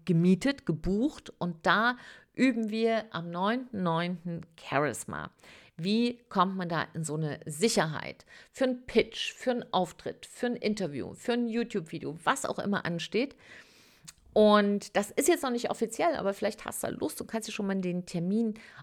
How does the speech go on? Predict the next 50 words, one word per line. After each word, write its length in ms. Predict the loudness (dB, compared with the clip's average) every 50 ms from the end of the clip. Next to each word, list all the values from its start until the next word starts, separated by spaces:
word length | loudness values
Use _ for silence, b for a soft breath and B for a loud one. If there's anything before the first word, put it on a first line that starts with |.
| B _
aufschreiben, 500 | 2 2 2 0 -2 -2 -2 -2 0 0
merken, 540 | 2 4 4 4 2 0 -4 -4 -4 -4 -6 -8 -12 -10
kannst 220 | -8 -6 -6 -6
auch 40 | -6
schon 120 | -6 -4
mal 80 | -4 -2
eine 140 | -4 -4 -4
E-Mail 320 | -4 -2 0 0 0 -2
schreiben, 400 | -4 -4 -4 -2 -2 -2 -4 -6 B B B B
dann 120 | -6 -2 -2
setzen 220 | -2 -2 -2 -4
wir 80 | -4 -4
dich 160 | -4 -6 -8
auf 80 | -8 -8
die 100 | -8 -6
Reservierungsliste. 1000 | -4 -2 -2 -2 0 2 2 2 2 2 0 0 0 0 0 2 2 0 -2 -2 B B B B B B
Für 140 | -8 -6 -4
unsere 260 | -4 -4 -4 -4 -8 -8
Charisma-Schule, 760 | -4 -2 -2 -2 -2 -2 -4 -6 -8 -8 -8 -6 -4 -4 -4
für 240 | -4 -4 -6 -8 -6
unsere 580 | -6 -8 -8 -8 -8 -6 -4 -4 -2 -4 -6 -8
Teilnehmer 540 | -8 -8 -6 -6 -6 -6 -6 -6 -6 -6 -6
in 80 | -6
der 100 | -8 -8 -6
Charisma 420 | -6 -6 -4 -6 -8 -8 -10 -10
für 140 | -8 -10 -10
Exzellenter 600 | -10 -8 -6 -4 -4 -2 -2 -2 -2 -2 -4 -4 -8 -12
ist 120 | -14 -10
das 120 | -10 -10 -10
natürlich, 560 | -10 -10 -10 -8 -6 -4 -4 -4 -6 -8 B B B B B B B B B -14
die 20 |
sind 160 | -14 -8 -2 0
eingeladen, 480 | 2 6 6 6 6 6 4 0 -2
das 160 | -4 -4 -6
ist 140 | -6 -8 -8
kostenfrei, 640 | -6 -6 -6 -4 -6 -8 -10 -8 -4 -4 -4 -4 -2
aber 140 | -2 -2 -2
wir 60 | 0
wollen 180 | 0 -2 -2 -6
auch 120 | -8 -8
ein 80 | -8 -6
paar 140 | -6 -4
Gäste 340 | -2 -2 -2 -2 -2 -4 -6
einladen. 380 | -4 -4 -4 -4 -4 -2 -2 -2
Und 60 | -2
wenn 80 | -2 -2
du 80 | -2 -2
da 80 | -2
Lust 340 | 0 0 0 0 0 -2 -4
hast 300 | -2 -2 -2 -2 -4 -8